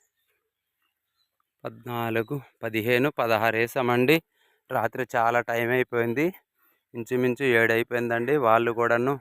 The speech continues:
పనిచేసే వాళ్ళు కూడాను చాలా సహకరించారు మాకు. ఆ టైమ్ అయితే ఉండరు, ఏదో మన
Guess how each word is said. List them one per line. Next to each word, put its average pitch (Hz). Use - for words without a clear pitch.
పనిచేసే 120
వాళ్ళు 120
కూడాను 123
చాలా 117
సహకరించారు 117
మాకు. 135
ఆ 113
టైమ్ 110
అయితే 117
ఉండరు, 120
ఏదో 110
మన 117